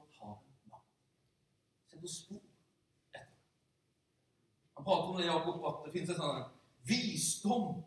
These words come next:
fra himmelen. Det er noe rent, noe for fredskapende, forsonlig,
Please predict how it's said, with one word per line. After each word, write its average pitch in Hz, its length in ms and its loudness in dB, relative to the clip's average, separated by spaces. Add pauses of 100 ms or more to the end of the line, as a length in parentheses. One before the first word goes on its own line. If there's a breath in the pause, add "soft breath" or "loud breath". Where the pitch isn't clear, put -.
(500)
fra - 160 8 (440)
himmelen. 196 460 2 (1500)
Det - 80 -6
er 160 80 2
noe 202 160 6
rent, 196 320 6 (280)
noe 147 200 -16
for 175 140 -2 (380)
fredskapende, 185 1400 6
forsonlig, - 880 4